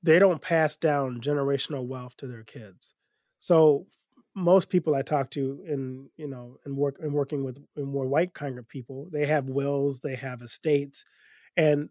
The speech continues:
those estates, that land, that farm, whatever they are passing down, will give their kids and their grandkids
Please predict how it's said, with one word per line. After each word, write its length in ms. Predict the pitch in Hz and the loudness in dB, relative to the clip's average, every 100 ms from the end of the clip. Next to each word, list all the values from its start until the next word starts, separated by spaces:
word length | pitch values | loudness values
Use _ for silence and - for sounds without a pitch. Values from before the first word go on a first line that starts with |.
| - | -2
those 340 | 156 180 165 | 4 4 2
estates, 600 | 160 - 151 147 139 - 165 | -4 -2 0 0 -2 -10 -14
that 260 | 135 127 | -16 -12
land, 480 | 139 151 151 151 139 | -4 0 2 2 0
that 160 | 120 - | -6 -14
farm, 500 | - 156 147 147 143 | -6 -2 0 -2 -2
whatever 320 | 139 156 170 | -2 0 2
they 80 | 160 | 0
are 140 | 147 | 0
passing 460 | - 147 147 147 135 | -2 -4 -2 -4 -4
down, 380 | 143 139 127 123 _ _ _ _ - | -4 -6 -10 -14 _ _ _ _ 4
will 340 | 156 151 143 | 6 8 6
give 560 | 135 131 175 165 151 143 | 2 6 6 6 0 2
their 180 | 156 | 4
kids 440 | 151 - 156 151 143 | 4 2 4 4 2
and 140 | 143 | -4
their 120 | 143 | -4
grandkids 720 | 127 147 151 147 - 139 131 | -4 -2 -2 -4 -6 -6 -6